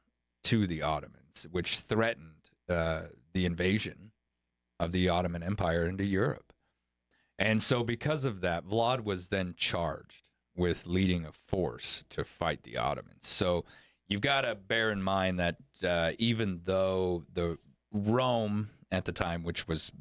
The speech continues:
essentially in charge of all Europe, uh, they've got the infringement of, you know, another religion upon their land. And back then that just didn't happen. So even though we all know that Vlad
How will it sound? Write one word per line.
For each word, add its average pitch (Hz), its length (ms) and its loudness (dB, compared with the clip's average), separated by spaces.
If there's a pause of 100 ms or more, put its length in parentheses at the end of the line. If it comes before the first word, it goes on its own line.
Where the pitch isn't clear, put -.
(220)
essentially 80 580 0
in 73 80 -10
charge 78 540 -2
of - 120 -14
all 82 380 0
Europe, 67 420 -10 (760)
uh, 82 460 2 (760)
they've 135 200 2
got 143 200 0
the 92 160 0
infringement 82 640 -2
of, 82 380 -2 (200)
you 107 120 2
know, 80 120 -2
another 113 340 2
religion 98 480 -2
upon 80 320 -4
their 78 160 -10
land. 85 360 0
And 80 100 -14
back 85 240 -2
then 82 180 -2
that 76 160 -14
just - 260 -4
didn't - 200 -6
happen. - 440 -8
So 104 280 2
even 127 340 -2
though 92 180 2
we 87 160 0
all 87 180 2
know 85 200 0
that 78 240 -4
Vlad 85 500 0